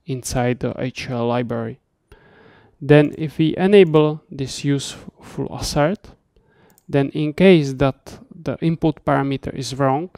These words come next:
and the macros inside the H L function will detect this, they will go immediately into the fa-, assert fault handler.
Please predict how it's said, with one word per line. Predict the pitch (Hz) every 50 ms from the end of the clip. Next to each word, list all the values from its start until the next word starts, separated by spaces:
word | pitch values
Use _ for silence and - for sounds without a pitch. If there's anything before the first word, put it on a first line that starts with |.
| - -
and | 151 147 127
the | 123 139
macros | 135 135 143 165 175 - - 156 147 139 139 151 - - - - - _ _ _ _ _ -
inside | - 139 135 - - - 139 135 135 131 127
the | 139 135 - 135
H | 135 127 - -
L | 151 139
function | - - 147 147 139 - - 147 139 135 135 127
will | 127 135 131 131
detect | 123 139 135 - 139 131 123 127 123
this, | 139 175 - - - - - _ _ _ _ _ _ _ _ _ _ -
they | - 135 143 147
will | 139 135 143 143 139 135 135 151 175 - _ _ _ _ _ -
go | 135 151 151 165 175 180 180 196 -
immediately | 147 143 143 147 143 135 147 143 - - 143 139
into | - - 139 127 127 - - 131 120 - - - -
the | 143 123
fa-, | - - - 143 135 131 - - -
assert | - - - - 147 139 135 127 - - -
fault | - - 131 127 127 120 120
handler. | 117 107 127 123 113 123 120 113 139 -